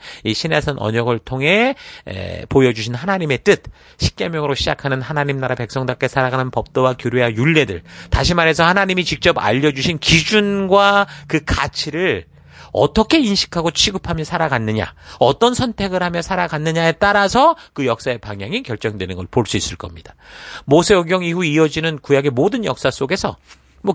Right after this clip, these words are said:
개인이 부흥을 하거나, 어, 실패를 하거나 또는 한 나라가, 어, 뭐 흥하거나 망하거나 그 기준이 되는 게 바로 이 신의 산 언약을 따라 하나님 나라 백성답게 살았느냐 아니냐라는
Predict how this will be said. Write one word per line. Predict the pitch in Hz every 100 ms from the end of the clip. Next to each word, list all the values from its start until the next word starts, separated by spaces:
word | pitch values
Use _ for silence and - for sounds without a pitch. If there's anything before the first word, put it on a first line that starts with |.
| -
개인이 | - 143 233 285 277
부흥을 | - 165 170
하거나, | 151 147 147 151 151 147 - - -
어, | - 117
실패를 | - 247 - 151 135
하거나 | 117 110 117
또는 | 240 220
한 | - 294 214
나라가, | - 147 180 233 220 - -
어, | - 113
뭐 | 117 113
흥하거나 | 110 262 233 185 170
망하거나 | 139 92 110 104 107 131
그 | 175
기준이 | - 165 220 277
되는 | 220 151 139
게 | 202 156 - - -
바로 | - 113
이 | 110
신의 | - 247 285
산 | 277 247
언약을 | 131 120 127 143 135
따라 | - 240 151 - - -
하나님 | - 147 139 131
나라 | 123
백성답게 | - 107 156 175 220 339
살았느냐 | - 277 240 185 156 120 98 - -
아니냐라는 | - 90 117 185 285 101 90 113 110 98